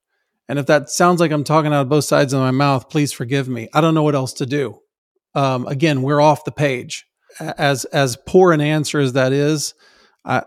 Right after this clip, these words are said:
I'm, I'm earnest in telling it, and my friends have given me grace for that and say, "Well, that makes sense."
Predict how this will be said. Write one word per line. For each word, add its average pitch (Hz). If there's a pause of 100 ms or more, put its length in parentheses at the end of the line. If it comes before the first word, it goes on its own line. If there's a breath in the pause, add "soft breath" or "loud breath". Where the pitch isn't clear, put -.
(100)
I'm, 131
I'm 131
earnest 147
in 135
telling 147
it, 135
and 131
my 127
friends 156
have 127
given 131
me 127
grace 120 (140)
for 127
that 117
and 127
say, 120
"Well, 131
that 131
makes 123
sense." 113